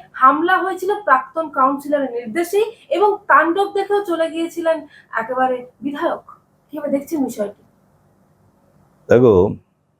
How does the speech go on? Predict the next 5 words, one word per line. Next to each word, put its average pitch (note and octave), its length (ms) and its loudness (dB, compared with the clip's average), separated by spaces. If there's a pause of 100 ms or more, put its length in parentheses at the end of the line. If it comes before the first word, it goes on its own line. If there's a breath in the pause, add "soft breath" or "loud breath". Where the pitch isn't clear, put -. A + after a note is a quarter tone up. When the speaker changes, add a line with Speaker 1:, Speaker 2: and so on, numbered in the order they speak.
(1700)
Speaker 2:
হাইকোর্টের A#2+ 580 4
নির্দেশে A#2+ 640 4
যে C#3 160 2
তিনজনের A#2+ 720 4
কমিটি, A#2+ 680 0